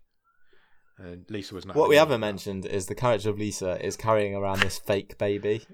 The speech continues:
Speaker 1: and has been
Speaker 2: Yeah.
Speaker 1: for the last few scenes. And this argument literally ends in a tug of war with this doll.
Speaker 2: Yeah.
Speaker 1: Um, and yeah, Lisa is as cuckoo as everyone else in this movie.
Speaker 2: <laughs>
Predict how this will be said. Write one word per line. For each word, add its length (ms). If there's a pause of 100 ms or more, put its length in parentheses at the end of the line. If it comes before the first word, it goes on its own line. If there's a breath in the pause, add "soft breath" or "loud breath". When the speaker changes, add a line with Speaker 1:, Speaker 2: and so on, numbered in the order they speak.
Speaker 1:
and 160
has 200
been 180
Speaker 2:
Yeah. 140
Speaker 1:
for 80
the 60
last 220
few 160
scenes. 420 (340 loud breath)
And 180
this 280 (260)
argument 440
literally 420
ends 220
in 120
a 60
tug 220
of 120
war 380 (100)
with 180
this 180
doll. 480 (720)
Speaker 2:
Yeah. 120
Speaker 1:
Um, 200 (640)
and 260
yeah, 200
Lisa 420
is 260 (400)
as 120
cuckoo 420
as 120
everyone 360
else 280
in 80
this 160
movie. 360
Speaker 2:
<laughs> 680